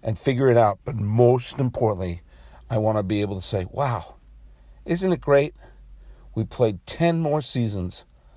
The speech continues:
of a hundred sixty-two games without a stoppage."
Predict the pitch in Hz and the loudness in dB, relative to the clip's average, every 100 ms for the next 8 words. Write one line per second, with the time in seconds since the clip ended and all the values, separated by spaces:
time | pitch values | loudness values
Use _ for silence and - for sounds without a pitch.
0 | _ - 110 95 92 - 120 120 117 - | _ -8 -4 -2 -4 0 0 0 -6 -8
1 | 120 - 113 127 110 117 95 80 82 - | -8 -6 -4 -4 -2 -2 -2 -4 -10 -14
2 | - - _ _ _ _ - - 90 92 | -20 -20 _ _ _ _ -16 -6 -4 -2
3 | 90 95 101 - 92 - - - - | -4 -4 -6 -8 -10 -12 -18 -20 -20